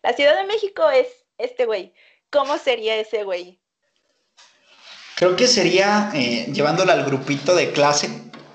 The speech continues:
Speaker 2: el
Speaker 1: Ajá.
Speaker 2: vale madre del grupo,
Speaker 1: <laughs>
Speaker 2: aquel que le importa un reverendo carajo lo que digan de él, él es el que siempre es muy espontáneo,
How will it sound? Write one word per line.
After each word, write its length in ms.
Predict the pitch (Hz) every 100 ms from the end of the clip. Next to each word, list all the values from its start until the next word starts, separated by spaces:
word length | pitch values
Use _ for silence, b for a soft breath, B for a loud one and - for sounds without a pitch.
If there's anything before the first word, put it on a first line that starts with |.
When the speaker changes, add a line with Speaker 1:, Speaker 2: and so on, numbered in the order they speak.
| - -
Speaker 2:
el 160 | 143 143
Speaker 1:
Ajá. 60 | 139
Speaker 2:
vale 240 | 139 143
madre 340 | 151 165 180
del 180 | 190 143
grupo, 680 | 135 151 160 208 262 - -
Speaker 1:
<laughs> 720 | - - 427 - - - -
Speaker 2:
aquel 440 | - 131 - 170 165
que 140 | 208
le 160 | 208 180
importa 800 | 151 143 147 156 160 175 175 151
un 1080 | 147 151 156 160 156 147 139 127 131 - 113
reverendo 640 | 131 139 120 123 139 143
carajo 440 | 127 113 117 139 147
lo 200 | 127 120
que 100 | 110
digan 300 | 123 147 135
de 120 | 127
él, 80 | 160
él 120 | 147
es 120 | 127
el 120 | 147
que 100 | 151
siempre 500 | 147 170 175 185 175
es 160 | 175 170
muy 720 | 170 170 170 170 165 - - -
espontáneo, 840 | 151 - 127 127 143 165 170